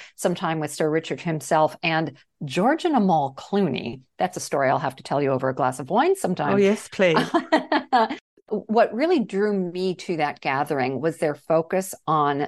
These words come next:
Speaker 1: this hundred percent Human at Work initiative, which at that time in twenty sixteen was a new initiative. And it's an initiative that is a passion project of Richard's, because Richard says,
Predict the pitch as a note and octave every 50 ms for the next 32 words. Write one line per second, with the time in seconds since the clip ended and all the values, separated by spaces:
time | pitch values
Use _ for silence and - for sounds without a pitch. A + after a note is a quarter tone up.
0 | - - D#3 A#3+ A#3 - - G#3+ G3+ G#3+ A3+ - A3 G3 - F#3 D#3 D3 - -
1 | E3 D#3 D3+ C#3+ C#3+ B2+ - - D3+ D3+ D3 C3+ C#3 - G#2+ B2 C3 - - -
2 | A2 A2 G#2+ - - - - - - - _ G3+ G3 - G#3 F#3+ G3 G3 F#3+ A#3
3 | C4 B3+ - - F3 D#3 D3 D3 E3 E3+ - - E3+ E3+ D#3+ - - E3 E3+ -
4 | - G3 F#3+ - - F3 E3 E3 D#3+ D3+ E3+ E3 E3+ F3+ F3+ F3+ E3+ D#3 D3 D3+
5 | - - - - - - - - - - - - - _ _ - G3 G3 G#3 G#3
6 | G#3 - A3+ G#3+ G#3+ A3 A#3+ C4 B3+ - D#4+ B3 A3 G3 F3 F#3 F3+ E3 - -
7 | F#3 F3+ E3 F3 E3 - - - F#3 F3 G3 G#3+ - A3+ G3+ F#3+ - F#3 D#3 D3
8 | D3 - - D3 C3+ - - - D#3+ D3 D3 D3+ D3+ E3 E3+ - - - C#3+ -
9 | - D3+ - - - D3+ - F3+ D#3 D3+ - E3 G3 G3 - - F#3+ F3 - -
10 | E3 D3 C#3+ C3+